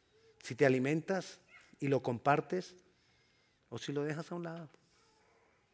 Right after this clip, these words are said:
Señor, te damos gloria, te damos honra, exaltamos tu nombre. Dios poderoso, Dios bueno, Dios de misericordia y Dios de verdad. Señor, ayúdanos a crecer.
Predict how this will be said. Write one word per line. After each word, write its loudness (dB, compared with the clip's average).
Señor, 4
te 6
damos 10
gloria, 10
te 4
damos 0
honra, 0
exaltamos 4
tu 0
nombre. -2
Dios 6
poderoso, 6
Dios 4
bueno, 0
Dios 12
de 12
misericordia 6
y 4
Dios 4
de 8
verdad. 0
Señor, 2
ayúdanos 2
a -4
crecer. -6